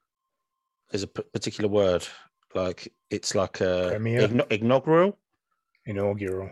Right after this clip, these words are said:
Speaker 1: Inaugural, um, um, Summer Games Fest. And it was pretty pants.
Speaker 2: <laughs>
Speaker 1: And this
Speaker 2: It was
Speaker 1: year,
Speaker 2: pants.
Speaker 1: this year, no E A, no E A, E three this year again. So,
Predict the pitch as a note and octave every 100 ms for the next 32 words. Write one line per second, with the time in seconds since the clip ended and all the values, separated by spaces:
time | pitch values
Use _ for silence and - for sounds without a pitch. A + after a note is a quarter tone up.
0 | - G2+ G#2 G#2+ G2 F#2 F2+ F2+ - F#2
1 | F2 F2 - _ _ - _ G2 F#2 F2
2 | F2 - - _ _ _ - F#2 F2+ -
3 | F#2 F2 - F2 F2 - _ _ _ _
4 | _ _ - G2+ G2 G2 F2 F#2 F#2 E2+
5 | _ - - B2+ F#2+ - - G#2 F2 E2+
6 | - - _ _ _ - - B2+ - G2
7 | G#2+ G#2+ A2 G#2+ G2+ D3+ D#3 - C3+ C#3
8 | C#3 C#3 C#3 - E2+ F2+ - - - D#3+
9 | D3 - D3 C3 - A#2 C#3 C#3 C3 B2+
10 | B2+ B2+ B2 _ _ - A#2 A2 F2 F2+
11 | F#2+ - A#2 A2+ - B2 A#2+ A#2 - -
12 | - _ _ - A2 A#2+ G2+ G2+ A2+ A2
13 | A2+ A2+ - - G#2 G2+ G2+